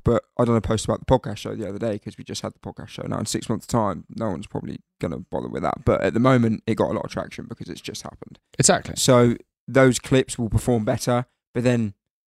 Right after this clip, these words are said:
Speaker 1: I mean, with clips, they don't really have a long lifetime anyway. So I was gonna say in six months, they're probably not gonna be getting views, but no clips are.
Speaker 2: No.
Speaker 1: So I definitely think of the time content will always work better with repurposed clips. But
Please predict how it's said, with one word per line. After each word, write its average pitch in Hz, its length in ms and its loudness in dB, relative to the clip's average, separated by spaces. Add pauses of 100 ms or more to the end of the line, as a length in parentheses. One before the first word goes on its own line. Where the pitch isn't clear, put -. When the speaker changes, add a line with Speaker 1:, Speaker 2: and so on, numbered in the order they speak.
(500)
Speaker 1:
I 143 40 4
mean, 160 240 8
with 165 140 6
clips, 185 300 4
they 147 60 6
don't 131 180 4
really 120 120 2
have 110 140 4
a 107 40 6
long 107 140 6
lifetime 107 360 0
anyway. 101 300 -2 (120)
So - 160 4
I - 20 8
was 120 100 4
gonna 165 160 6
say 127 400 4
in 117 120 -4
six 107 240 -6
months, 107 180 -6
they're 104 100 -6
probably 98 200 -8
not 101 100 -12
gonna 110 120 -12
be 110 80 -12
getting 107 180 -8
views, 113 220 -6
but 90 120 -6
no 113 220 4
clips - 300 -2
are. 127 220 4 (300)
Speaker 2:
No. 104 160 4
Speaker 1:
So 127 200 8
I 131 40 8
definitely 151 360 6
think 127 360 2 (120)
of 120 120 4
the 113 80 -2
time 113 220 2
content 110 320 -2
will 113 80 4
always 110 180 2
work 110 160 0
better 98 160 -2
with 104 140 -6
repurposed - 480 -6
clips. - 320 0 (140)
But 127 220 6